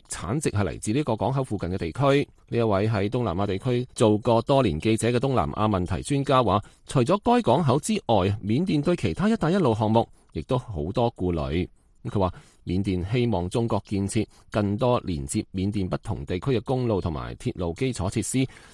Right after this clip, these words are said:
但係官員唔願意從中國嗰度獲得太多嘅貸款，因為中國嘅貸款利率高達百分之四左右，而且通常都必須以硬通貨幣嚟到償還，緬甸亦都唔想被成千上萬嘅中國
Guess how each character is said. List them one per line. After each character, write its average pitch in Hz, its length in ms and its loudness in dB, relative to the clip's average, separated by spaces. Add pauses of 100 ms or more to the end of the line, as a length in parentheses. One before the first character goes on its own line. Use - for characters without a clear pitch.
但 180 140 2
係 170 80 4
官 233 220 2
員 98 180 4
唔 117 160 2
願 139 180 2
意 160 140 0
從 90 240 -4
中 220 200 0
國 233 120 0
嗰 170 120 -2
度 160 100 2
獲 113 160 0
得 196 120 -2 (140)
太 156 320 -2
多 196 240 2
嘅 127 160 2
貸 120 320 0
款， 101 340 0 (260)
因 127 180 0
為 90 200 0 (220)
中 127 120 -4
國 107 140 0
嘅 101 40 -6
貸 104 160 -2
款 120 220 -2
利 92 120 0
率 101 100 0 (200)
高 139 180 2
達 110 180 2 (300)
百 123 80 2
分 110 160 -2
之 90 100 -8
四 107 220 0
左 101 200 0
右， 90 260 0 (260)
而 87 80 -8
且 87 180 0 (140)
通 165 180 0
常 - 320 -4
都 - 80 -8
必 143 60 -4
須 143 260 0 (280)
以 104 180 0 (420)
硬 110 220 0
通 190 240 0
貨 113 260 0
幣 90 200 0
嚟 73 40 -4
到 107 100 0
償 73 260 -4
還， 78 260 -2 (280)
緬 92 180 0
甸 104 40 0
亦 95 100 -4
都 120 120 -2
唔 64 160 -8
想 101 500 -2 (200)
被 123 180 2
成 92 220 -2
千 220 160 0
上 120 200 2
萬 120 180 2
嘅 143 100 -2
中 214 160 0
國 - 160 -2